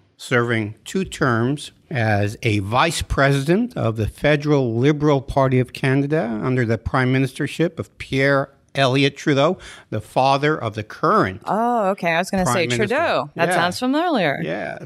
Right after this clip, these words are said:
Speaker 2: Yeah.
Speaker 1: Pierre, the father of Justin, you know?
Speaker 2: Right.
Speaker 1: So that led to my traveling to Beirut, Lebanon, where I worked out of the Canadian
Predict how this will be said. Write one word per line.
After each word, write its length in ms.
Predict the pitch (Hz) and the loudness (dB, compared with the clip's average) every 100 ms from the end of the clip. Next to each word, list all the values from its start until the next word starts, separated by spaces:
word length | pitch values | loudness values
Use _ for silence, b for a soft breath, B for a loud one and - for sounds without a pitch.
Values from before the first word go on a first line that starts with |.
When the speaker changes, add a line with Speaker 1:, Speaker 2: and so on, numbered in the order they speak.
| - | -4
Speaker 2:
Yeah. 80 | 320 | 0
Speaker 1:
Pierre, 460 | 151 160 156 147 - - | 2 2 0 -2 -8 -10
the 160 | 127 | -10
father 400 | - 123 123 131 | -2 0 2 2
of 120 | 147 | 0
Justin, 520 | 160 285 - - 98 107 | 0 0 0 -4 -4 -2
you 120 | 117 | -2
know? 80 | 123 | 0
Speaker 2:
Right. 320 | 180 151 - - 190 B B B | 0 0 -4 -10 -16 B B B
Speaker 1:
So 420 | - 143 135 135 _ _ - | -2 0 2 0 _ _ -2
that 200 | 233 208 | 0 2
led 240 | 185 185 | 0 0
to 300 | 175 143 131 b b b | 0 2 0 b b b
my 180 | 127 135 | 0 0
traveling 960 | 135 - 131 135 139 139 147 151 151 - b b b b b - | 0 -2 0 2 2 2 2 2 0 -6 b b b b b -10
to 120 | 113 | -8
Beirut, 540 | 92 120 123 131 123 | -2 0 2 0 -2
Lebanon, 840 | 107 113 127 135 135 143 165 170 135 | -2 0 2 2 2 2 2 2 2
where 220 | 107 110 | 2 2
I 140 | 107 | 2
worked 360 | 104 120 120 - | 2 0 -2 -2
out 160 | 107 | -4
of 120 | 110 104 | -4 -6
the 80 | |
Canadian 580 | 101 - 117 123 127 120 | -10 -4 0 2 2 0